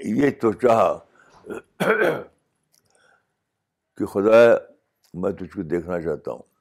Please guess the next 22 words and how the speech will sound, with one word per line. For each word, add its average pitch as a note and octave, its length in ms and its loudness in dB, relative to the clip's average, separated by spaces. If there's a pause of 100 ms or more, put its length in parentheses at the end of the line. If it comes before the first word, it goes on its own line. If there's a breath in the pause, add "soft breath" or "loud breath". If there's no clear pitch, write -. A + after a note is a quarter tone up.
(2750)
لیکن G#2+ 360 -2 (1500)
اللہ G2+ 260 0
کا B2 80 6
یہ A2 200 4
طریقہ F#2 420 -4
ہے F#2 200 2
کہ G2 120 -8
then F2+ 380 0
and A#2 160 0
there G#2+ 320 4 (2250)
اس - 160 -6
کا F2+ 280 -2 (480)
جواب D#2+ 340 -2
نہیں F2+ 160 -6
دیتا، B1+ 280 -12 (2500)
مختلف - 420 -4
شکلوں C#3 360 -6
میں A#2 80 -6
وہ F#2 80 -8
جواب E2+ 280 -6
دیتا - 280 -12
ہے۔ A1 60 -12